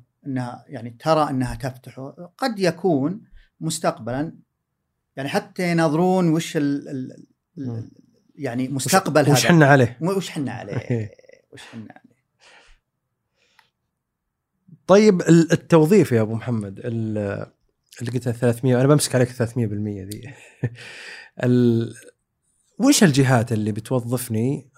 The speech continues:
Speaker 2: أنا أحمل أمن سيبراني؟ غ-، طبعا إحنا نتفق إن خلك من الهيئة، مو بشرط معك أمن سيبراني إنك بتشتغل بالهيئة الوطنية للأمن السيبراني،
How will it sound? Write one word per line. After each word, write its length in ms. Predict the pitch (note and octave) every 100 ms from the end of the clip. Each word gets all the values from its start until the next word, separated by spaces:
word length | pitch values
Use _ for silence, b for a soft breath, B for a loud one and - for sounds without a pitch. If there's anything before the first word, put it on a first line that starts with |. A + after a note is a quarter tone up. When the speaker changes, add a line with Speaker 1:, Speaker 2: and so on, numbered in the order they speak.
| -
Speaker 2:
أنا 280 | A#2+ A2+ A2+
أحمل 400 | - A2+ G#2+ -
أمن 140 | A2+ A2
سيبراني؟ 540 | A2+ G#2 G2 F#2+ A2+ _ -
غ-، 180 | C3 C#3
طبعا 200 | C#3+ C3+
إحنا 200 | D3 D3
نتفق 300 | C3+ C#3 C#3
إن 260 | C3+ C3+ C3
خلك 360 | - D3 A#2
من 80 | A#2
الهيئة، 400 | G#2 G#2+ G2+ G2 _ _ _ _ _
مو 80 | C#3
بشرط 280 | C3 D3+ -
معك 220 | B2+ B2+
أمن 160 | C3+ C3
سيبراني 540 | B2+ B2 B2+ C3 C#3
إنك 180 | C3+ B2
بتشتغل 280 | C3+ - B2
بالهيئة 260 | A2+ B2+
الوطنية 260 | A#2 A#2 B2
للأمن 160 | A#2 A2+
السيبراني، 480 | A2+ G#2+ F#2+ G2+